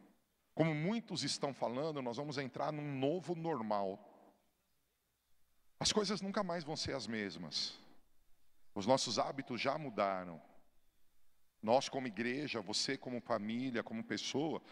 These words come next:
nós vamos ter que rever coisas que fazíamos se realmente são necessárias ainda.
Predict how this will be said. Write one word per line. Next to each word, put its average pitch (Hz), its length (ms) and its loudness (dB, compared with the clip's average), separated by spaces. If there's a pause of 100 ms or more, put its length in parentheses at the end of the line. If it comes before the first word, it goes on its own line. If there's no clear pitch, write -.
(140)
nós 131 120 0
vamos 185 160 0
ter 226 140 -4
que 202 120 -2
rever 185 480 -2
coisas 202 380 -2
que 190 120 -4
fazíamos 160 720 -2 (260)
se - 140 4
realmente 190 400 0
são 196 120 2
necessárias 160 800 0
ainda. 90 420 -2